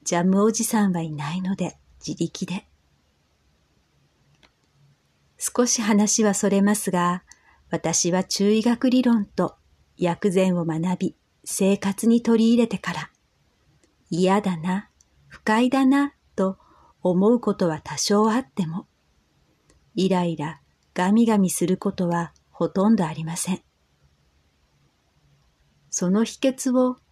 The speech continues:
子育て中に知りたかったな、と今でも本気で思います。当時と同じメニューでも、薬膳の理論で食材を変えてみたり、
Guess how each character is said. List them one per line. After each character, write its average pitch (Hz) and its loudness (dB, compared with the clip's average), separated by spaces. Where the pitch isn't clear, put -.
子 - -10
育 208 0
て 220 0
中 233 0
に 240 4
知 - -4
り 226 -2
た 262 0
か 233 -6
っ 208 -8
た 180 -2
な、 196 -2
と 170 -4
今 180 2
で 160 -4
も 147 -2
本 196 0
気 233 -4
で 240 4
思 214 4
い 202 4
ま 196 2
す。 - -14
当 226 4
時 - -6
と 170 0
同 190 0
じ 226 4
メ 240 6
ニ 214 6
ュ 190 2
ー - 0
で 175 -4
も、 156 -12
薬 165 -2
膳 196 2
の 165 -2
理 170 -4
論 175 0
で 147 -10
食 185 -4
材 214 2
を 220 0
変 151 -6
え 214 -6
て 226 2
み 240 4
た 175 -8
り、 - -18